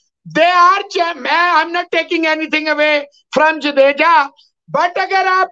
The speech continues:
proper spinner की बात करें तो ये दो proper हैं,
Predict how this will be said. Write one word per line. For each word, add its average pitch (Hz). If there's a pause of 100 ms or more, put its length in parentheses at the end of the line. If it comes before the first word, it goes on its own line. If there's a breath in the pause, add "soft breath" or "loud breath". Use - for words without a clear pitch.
proper 392
spinner 349
की 359
बात 320
करें 320 (420)
तो 349
ये 349
दो 359
proper 339
हैं, 269